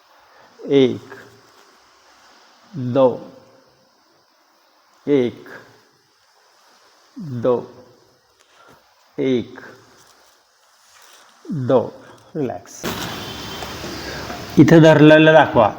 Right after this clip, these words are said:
इथं धरलेलं दाखवा. त्यानंतर मांडीला पूर्ण मसाज आहे, पहा.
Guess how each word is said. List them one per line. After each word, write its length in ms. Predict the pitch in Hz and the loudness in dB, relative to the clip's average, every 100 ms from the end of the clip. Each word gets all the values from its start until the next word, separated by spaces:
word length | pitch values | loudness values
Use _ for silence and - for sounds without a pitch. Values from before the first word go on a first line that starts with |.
| 196 | -6
इथं 240 | 127 139 | -2 0
धरलेलं 360 | 139 135 139 139 | 2 4 4 4
दाखवा. 460 | 139 - 139 151 - - - - - - - | 2 2 2 2 -2 -14 -20 -20 -20 -20 -4
त्यानंतर 380 | 139 131 135 147 143 - | 0 2 2 0 0 2
मांडीला 500 | 151 131 131 143 139 | 4 6 6 6 4
पूर्ण 340 | 147 156 151 | 4 4 6
मसाज 420 | 147 135 147 117 | 6 4 2 0
आहे, 120 | 107 | 0
पहा. 420 | 104 117 104 - | -4 -6 -6 -10